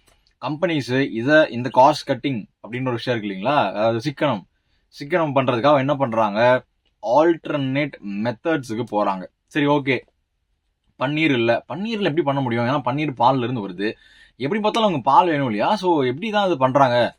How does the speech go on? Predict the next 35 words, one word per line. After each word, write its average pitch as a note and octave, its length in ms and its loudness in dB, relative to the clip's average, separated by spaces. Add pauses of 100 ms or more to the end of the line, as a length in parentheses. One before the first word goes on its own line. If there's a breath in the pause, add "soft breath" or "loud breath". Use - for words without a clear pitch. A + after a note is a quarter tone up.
(140)
அப்படின்னு B2 400 -2
கேட்டீங்கன்னா, A2 600 -2 (440)
இதுக்கு E3+ 440 -6
சில C3 460 2
வழிமுறைகள் B2+ 840 0
அதெல்லாம் A2+ 360 0
வச்சிருக்கிறானுங்க. G#2+ 540 -4
So, C3+ 180 -8
என்ன C#3+ 180 -2
பண்றாங்கன்னா, G#2+ 800 0 (880)
சிந்தட்டிக் G#3+ 400 0
மில்க் C3+ 300 2 (140)
மெயினா D3 220 0
யூஸ் C#3 220 0
பண்றது, A#2 240 0
நிறைய A#2+ 220 2
இடங்கள் C3+ 220 0
இதான் B2 100 2
நான் A2+ 160 0
படிச்சேன். G#2+ 480 -8 (280)
சிந்தட்டிக் G3+ 400 0
மில்க்னு B2+ 340 -2
ஒண்ணு A#2 120 -2
இருக்குது. G#2+ 300 -4
So, - 180 -8
இது A#2+ 200 0
என்னன்றதை D#3 500 2
நான் D#3+ 120 2
லைட்டா B2+ 280 0
சொல்லிடுறேன், C3 380 0
அது B2+ 220 2
ரொம்ப B2 220 -2
பெரிய C3 220 -2
டாபிக் A2 320 0
அதுவே. G2+ 320 -4